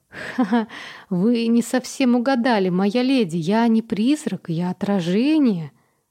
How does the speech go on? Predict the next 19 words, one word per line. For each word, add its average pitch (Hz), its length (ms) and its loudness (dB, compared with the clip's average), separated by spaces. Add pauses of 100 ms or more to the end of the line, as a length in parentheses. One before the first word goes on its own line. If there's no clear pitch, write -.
А 185 120 -6
это, 240 380 0 (420)
прямо 247 300 2
скажем, 254 600 0
немного 226 400 2
разные 220 460 2
вещи. 214 520 -2 (400)
Особенно, 190 500 -4 (120)
когда 190 380 -2
речь 254 280 -2
идёт 214 280 -2
о 202 60 0
городе, 247 540 0 (320)
полном 277 440 2
самых 269 560 0
разных 214 460 0
зеркал 233 560 0
и - 180 -6
стёкол. 220 640 -4